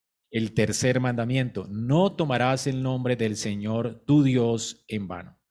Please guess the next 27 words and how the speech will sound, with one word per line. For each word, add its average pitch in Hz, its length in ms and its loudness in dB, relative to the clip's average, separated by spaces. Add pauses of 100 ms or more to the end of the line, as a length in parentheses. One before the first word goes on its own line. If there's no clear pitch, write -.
(160)
porque 98 220 -8
el 92 40 -8
Señor 107 320 -4
no 139 240 0
tendrá 160 380 2
por 156 120 2
inocente 160 600 -2 (840)
al 98 200 -4
que 98 140 -6
tome 117 340 -2
su 110 160 -8
nombre 107 640 -6 (540)
en 92 220 -10
vano. 85 280 -14 (400)
Ese - 200 -12
es 117 100 -12
un 120 300 -12
gran 147 560 -2
mandamiento. 107 1160 -8
Tiene 127 220 -4
que 139 100 -4
ver 131 220 -4
con 131 180 -6
el 113 320 -6
nombre 139 520 -2
de 113 240 -2
Dios. 117 720 -4